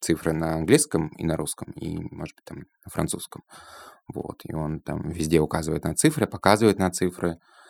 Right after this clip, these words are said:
и там, если ему не давать показывать на цифры, это проблема. Иногда, знаешь, там лежало беспокойство в этом возрасте, что ребенку очень сложно изменить, э, маршрут. Мы собрались идти, э, не знаю,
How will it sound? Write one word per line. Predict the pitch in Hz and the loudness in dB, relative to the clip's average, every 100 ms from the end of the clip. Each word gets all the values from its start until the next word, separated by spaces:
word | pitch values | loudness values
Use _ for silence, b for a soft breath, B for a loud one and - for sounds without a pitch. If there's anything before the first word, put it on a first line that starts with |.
| b b b | b b b
и | 76 76 | -10 -6
там, | 80 76 | -4 -2
если | 73 - | -2 -2
ему | 76 76 | -6 -6
не | 71 78 | -8 -8
давать | 76 78 - | -2 -2 -4
показывать | - - - 76 - | -12 -16 -8 -8 -8
на | - | -6
цифры, | - 147 - - _ _ - | -2 -2 -2 -10 _ _ -14
это | 78 - | -14 2
проблема. | 90 82 73 - - _ _ | 4 4 0 -6 -20 _ _
Иногда, | - 76 76 78 85 95 - | -6 -4 -4 4 4 4 0
знаешь, | - 80 78 76 | -4 0 0 -2
там | 78 73 | -4 -4
лежало | 73 82 | 0 0
беспокойство | 76 76 80 - 90 - | 0 -2 2 4 4 2
в | |
этом | 78 78 | -4 2
возрасте, | 85 117 135 - | 4 6 2 0
что | - 85 85 | 0 4 4
ребенку | 80 80 90 90 | 4 2 2 2
очень | 80 80 | 0 -2
сложно | - 85 85 87 85 b b b _ | 0 2 4 4 4 b b b _
изменить, | 78 73 73 78 87 87 - - | -2 0 2 4 4 4 -2 0
э, | 78 80 78 - _ - | 2 2 0 -4 _ -2
маршрут. | 80 - 82 - - _ _ _ - | -2 0 -4 -4 -16 _ _ _ -14
Мы | 82 80 80 | -10 -8 -6
собрались | - 78 80 80 76 78 | -4 -2 -2 -2 -4 -8
идти, | - - 78 78 76 | -6 -4 -4 -4 -4
э, | 76 | -4
не | 76 73 - _ | -6 -10 -20 _
знаю, | - 71 - 87 | -14 -12 -10 -12